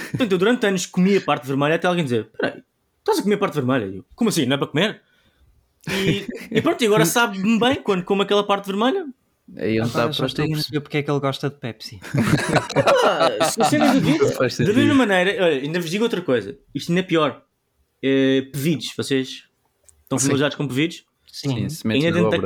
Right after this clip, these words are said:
Speaker 1: casca. Eu, nas feirinhas aqui ao pé de minha casa, eles vendiam pevides em casca, super salgadas.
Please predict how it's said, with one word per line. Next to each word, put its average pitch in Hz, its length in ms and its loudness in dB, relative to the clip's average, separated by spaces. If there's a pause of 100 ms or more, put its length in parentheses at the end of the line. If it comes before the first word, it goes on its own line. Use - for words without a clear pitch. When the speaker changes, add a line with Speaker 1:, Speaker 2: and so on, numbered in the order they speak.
Speaker 1:
casca. 254 340 -6 (280)
Eu, 113 240 -8 (260)
nas 120 180 -2
feirinhas 139 460 0
aqui 131 200 -2
ao 127 120 0
pé 127 140 0
de 113 260 -6
minha 120 160 0
casa, 156 380 -4 (420)
eles 123 100 -4
vendiam 135 240 0
pevides 127 600 -6 (480)
em 123 100 -2
casca, 143 420 -4 (160)
super - 520 -6
salgadas. 143 600 -2